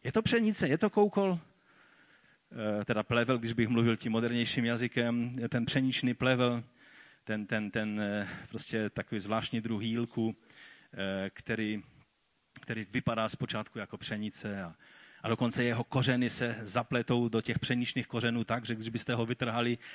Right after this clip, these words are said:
tak vytrháte i tu pšenici, která roste vedle něho.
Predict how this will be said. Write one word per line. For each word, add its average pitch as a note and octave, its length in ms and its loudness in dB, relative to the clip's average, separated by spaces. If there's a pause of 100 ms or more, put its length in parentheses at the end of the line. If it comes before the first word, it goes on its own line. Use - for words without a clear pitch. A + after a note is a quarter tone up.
(140)
tak G2+ 120 -6
vytrháte A2 460 0
i G#2+ 160 -4
tu A2+ 120 -6
pšenici, A2 420 -4
která G#2 220 -4
roste G2+ 280 -6
vedle G#2 260 -6
něho. F#2+ 300 -8